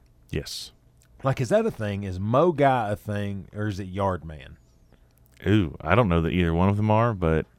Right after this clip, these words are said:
Speaker 1: if you wanna run with one of 'em, I'll go with it.
Speaker 2: I feel like yard man is, like, the whole thing. Like, you're a yard man when, like, you have a garden and you have flowers and you're doing stuff. Like, you have water features and things. I think that's yard man.
Speaker 1: Rainscapes.
Speaker 2: Yeah,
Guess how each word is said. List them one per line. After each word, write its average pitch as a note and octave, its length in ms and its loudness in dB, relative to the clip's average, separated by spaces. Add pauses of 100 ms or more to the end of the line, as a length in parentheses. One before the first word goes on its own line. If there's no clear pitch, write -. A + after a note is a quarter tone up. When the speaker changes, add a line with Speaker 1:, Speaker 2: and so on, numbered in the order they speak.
Speaker 1:
if F#2 100 -6
you F#2+ 120 2
wanna G#2 160 6
run G2 180 6
with F2 140 2
one G#2 160 4
of F2 100 4
'em, E2 100 0
I'll E2+ 140 4
go G#2 160 2
with D#2 140 2
it. - 80 0 (180)
Speaker 2:
I E3+ 160 4
feel G3 280 6
like A#2+ 260 2
yard B2+ 340 6
man A2 300 0
is, G2+ 160 -4
like, G2 460 -4 (280)
the A2+ 180 4
whole A#2+ 400 6
thing. G#2 380 0
Like, G2 260 -2
you're F#3 180 6
a A#2 60 2
yard B2 400 6
man G#2 400 0
when, G2+ 160 -2
like, F#2+ 260 -4
you A2+ 140 0
have G#2+ 120 2
a F2+ 60 -6
garden A2+ 720 4 (300)
and F#2+ 160 -6
you G2 140 -4
have F2 160 -8
flowers B2 960 2 (280)
and G2 200 -6
you're F#2 160 -6 (300)
doing A2+ 340 2
stuff. F#2 340 -8
Like, G#2 180 -4
you A#2 120 0
have G#2 180 2
water G#2 480 0
features G#2 760 -4
and G2+ 200 -6
things. G#2+ 240 -2
I A#2 80 0
think D3+ 180 -2
that's C3 240 4
yard G#2+ 400 2
man. F2+ 140 -4
Speaker 1:
Rainscapes. D#2 960 -6
Speaker 2:
Yeah, G2 280 -6